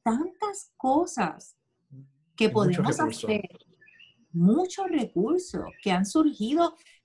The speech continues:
Speaker 1: Masterco empezó esto por el lockdown.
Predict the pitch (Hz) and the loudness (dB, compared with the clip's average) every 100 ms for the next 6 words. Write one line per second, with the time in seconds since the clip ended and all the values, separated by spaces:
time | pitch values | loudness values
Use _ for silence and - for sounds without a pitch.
0 | - 220 226 - 226 202 180 196 226 415 | 2 4 4 2 0 2 0 0 -2 -4
1 | 440 349 320 - 320 269 220 190 185 180 | 0 2 2 0 -2 -2 -2 0 -2 -4
2 | - 151 240 - 233 | -4 -4 -2 -4 -6